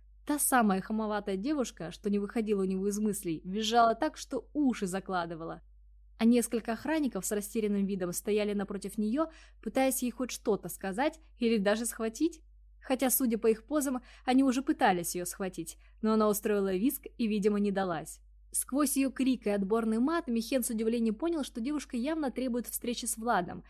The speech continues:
из-за какой-то Маши, которую тот похитил, и что она сейчас взорвет все это здание к чертям собачьим, если Лисовский не объяснит, где ее подруга.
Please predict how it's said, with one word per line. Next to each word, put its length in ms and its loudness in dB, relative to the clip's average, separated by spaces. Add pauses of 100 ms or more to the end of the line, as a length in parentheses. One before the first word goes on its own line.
(220)
из-за 160 2
какой-то 400 -4
Маши, 400 -2
которую 360 0
тот 160 -8
похитил, 520 -4 (260)
и 100 -2
что 180 0
она 100 2
сейчас 300 -4
взорвет 440 2
все 180 -2
это 140 0
здание 380 0
к 60 -12
чертям 420 0
собачьим, 560 -2 (240)
если 260 2
Лисовский 540 -2
не 140 0
объяснит, 400 -2
где 360 2
ее 160 -2
подруга. 560 -6